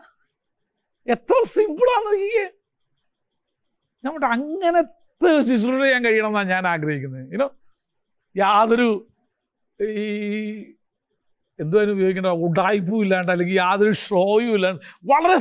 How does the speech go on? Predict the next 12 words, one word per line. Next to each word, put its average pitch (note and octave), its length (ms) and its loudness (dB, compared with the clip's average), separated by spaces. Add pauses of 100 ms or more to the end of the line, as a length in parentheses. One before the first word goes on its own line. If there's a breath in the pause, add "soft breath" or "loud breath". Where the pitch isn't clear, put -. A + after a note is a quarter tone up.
(120)
സിമ്പിളായിട്ട് C4+ 840 -2 (4000)
സൗഖ്യമാവും. A2+ 420 -20 (1600)
വരുമ്പോൾ D#3 560 -2 (680)
"കർത്താവ് D#3+ 320 -2
സൗഖ്യമാക്കിയിരിക്കുക, C#3 640 -2
പൊക്കോ." D3+ 220 0 (3750)
ദൈവം G3+ 240 2
നിന്റെ F3+ 200 2
വിഷയത്തിന് D#3+ 360 -2 (460)
മറുപടി D3+ 280 -2
തന്നിരിക്കുക, A#2+ 380 -12
നീ C3 60 -12